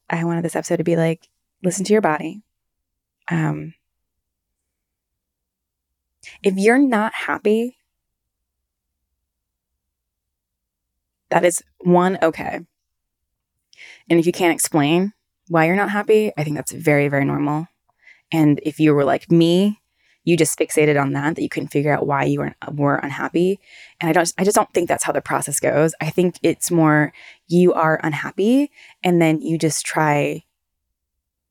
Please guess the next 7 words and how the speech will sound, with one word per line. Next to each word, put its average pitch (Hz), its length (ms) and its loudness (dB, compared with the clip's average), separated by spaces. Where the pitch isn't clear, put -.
to 170 60 -6
see 175 160 2
what 165 220 0
does - 500 -4
make 160 180 0
you 160 80 -6
happy - 420 -10